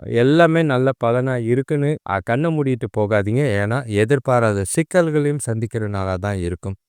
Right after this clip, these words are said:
உதாரணத்துக்கு உங்க ராசியிலே செவ்வாய், கேது இருக்கிறதும், ஏழாம் இடத்துல சந்திரன், ராகு இருக்கிறதும், எட்டாம் இடத்துல சனி பகவான், ஆ, பத்தாம் இடத்துல சுக்கிரன்,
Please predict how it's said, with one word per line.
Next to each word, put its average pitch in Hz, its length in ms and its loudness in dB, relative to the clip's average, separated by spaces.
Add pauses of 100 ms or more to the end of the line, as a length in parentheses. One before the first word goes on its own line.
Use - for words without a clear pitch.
(260)
உதாரணத்துக்கு 131 560 4
உங்க 120 280 2
ராசியிலே 107 480 4
செவ்வாய், 104 460 0
கேது 113 300 2
இருக்கிறதும், 107 520 -2 (320)
ஏழாம் 135 420 6
இடத்துல 110 320 0
சந்திரன், 120 580 0
ராகு 98 300 0
இருக்கிறதும், 104 500 -2
எட்டாம் 107 380 0
இடத்துல 98 280 -4
சனி 120 280 -2
பகவான், 139 440 0 (360)
ஆ, 101 280 2
பத்தாம் 151 400 4
இடத்துல 110 300 0
சுக்கிரன், 127 520 0